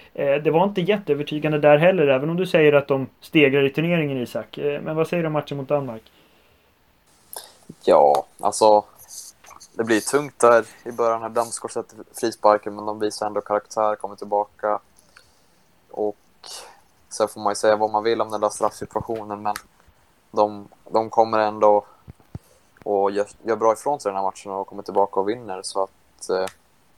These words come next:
Speaker 2: det är som du säger, det blir, liksom, crescendo på den här turneringen. Och, eh,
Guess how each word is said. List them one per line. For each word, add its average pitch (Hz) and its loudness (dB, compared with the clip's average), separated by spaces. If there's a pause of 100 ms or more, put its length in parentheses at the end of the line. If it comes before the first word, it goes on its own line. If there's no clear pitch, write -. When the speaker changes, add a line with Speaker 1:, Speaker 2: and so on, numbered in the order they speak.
(800)
Speaker 2:
det 107 2
är 107 2
som 110 -6
du 104 -4
säger, 101 2
det 101 0
blir, 113 -2
liksom, - -10
crescendo 98 -4 (120)
på 95 2
den 95 -2
här 95 -2
turneringen. 95 -6
Och, 92 -6 (840)
eh, 85 -2